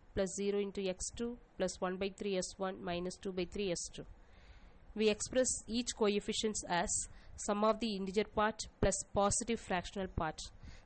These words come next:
Therefore, the above equation can be written as zero plus one by three is equal to one plus zero X one plus zero plus one by three S one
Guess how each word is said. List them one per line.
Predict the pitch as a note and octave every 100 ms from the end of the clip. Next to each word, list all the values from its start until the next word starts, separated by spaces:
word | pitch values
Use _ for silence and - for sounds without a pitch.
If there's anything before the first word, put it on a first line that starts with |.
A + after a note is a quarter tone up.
| -
Therefore, | F#3+ - A3 A#3+
the | G3 F#3
above | F3 A3
equation | G#3 - G#3+ A3
can | G#3 F#3 F#3+
be | G3+
written | F3 F#3 F#3
as | - - - - - G3
zero | G#3+ A#3
plus | A#3 A3+ -
one | F#3+ F#3
by | F#3+
three | G3 G#3 G3
is | F#3+
equal | F#3 - F3
to | F#3+ G3 A3+ - - -
one | F#3+ G3
plus | A3+ A3 F#3+
zero | G#3 G#3
X | G#3 F#3 - -
one | G#3+ A#3+ - -
plus | F#3 F3
zero | F#3+ G3+
plus | G#3 G3 F#3+
one | F3+
by | F#3
three | F#3+ G#3+ G3
S | F3+ -
one | F#3+ G#3+